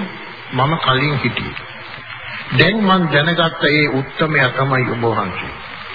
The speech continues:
මං ඔබ වහන්සේ දකින්න එනවා. මට දැන් එක ඉල්ලීමක්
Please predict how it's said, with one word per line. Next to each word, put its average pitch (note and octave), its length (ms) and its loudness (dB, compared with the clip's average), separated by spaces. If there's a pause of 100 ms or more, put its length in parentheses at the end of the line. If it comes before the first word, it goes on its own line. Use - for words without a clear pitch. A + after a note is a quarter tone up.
(460)
මං E3 300 6
ඔබ F#3 180 4
වහන්සේ F#3 640 4
දකින්න D#3 400 0
එනවා. A#2 280 0 (840)
මට D3 300 4
දැන් G3 260 4
එක F3 220 0
ඉල්ලීමක් G3 600 2